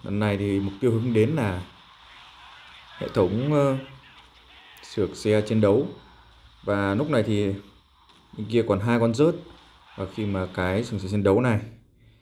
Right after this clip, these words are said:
phá hủy đi thì đang, ờ, phải phục hồi lại từ phía đối thủ. Và sẽ phải mất rất nhiều thời gian nữa. Ngoài ra bên kia lại phải xây thêm một cái sừng xe chiến đấu nữa để tránh trường hợp là bị ném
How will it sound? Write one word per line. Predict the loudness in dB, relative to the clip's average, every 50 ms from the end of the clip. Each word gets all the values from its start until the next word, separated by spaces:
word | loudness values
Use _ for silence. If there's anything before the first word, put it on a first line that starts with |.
| _ _ _ -12 -6
phá | -2 0
hủy | 0 2 2
đi | 2 0 0 0
thì | -2 -4
đang, | -2 0 0 0 2 0 0
ờ, | 0 -2 -4 -4 -6 -12 -20 _ _ _ _ _ _ _
phải | -6 -4
phục | -4 -4 -2
hồi | 0 0 0 0
lại | -2 -6 -4 -2
từ | -2 -2 -2 -2 -4
phía | -4 -2 -2 0
đối | 0 0 0
thủ. | 0 -2 -4 -4 -8 -16 -20 -20 -20 -20 -20 -20 -20 -20 _ _ _ _
Và | -8 -6 -4 -4 -4 -4 -4 -6 -8
sẽ | -8 -8 -8 -8 -8
phải | -6 -6 -4 -2
mất | 0 0 0 0
rất | 0 0
nhiều | 0 0 2 2
thời | 2 2
gian | 2 2 2
nữa. | 2 0 -2 -4 -8 -10 -18 -20 -20 -20 -20 _ _ _
Ngoài | -4 -2 0
ra | 0
bên | 0 0
kia | 2 2 2
lại | 2 2 -4 -8
phải | -12 -10 -6 -6 -6 -2
xây | -2 -2 2
thêm | 2 2 2 2
một | 0 0
cái | -2 -2 0 0 -2 -4
sừng | -4 -6 -4
xe | -2 -2 0
chiến | 0 2 4
đấu | 4 4 4
nữa | 4 2 0 0 -2 -6 -12 -18 -20 -20 -20 _ _ -20 -20 -20 _ _ _
để | -2 0 2 2 2 0 -2 -2
tránh | -2 -2 0 0
trường | 2 2
hợp | 4 2 2 2
là | 0 -2
bị | 0 0 -2 -2
ném | 0 2 2 2 2 -2 -4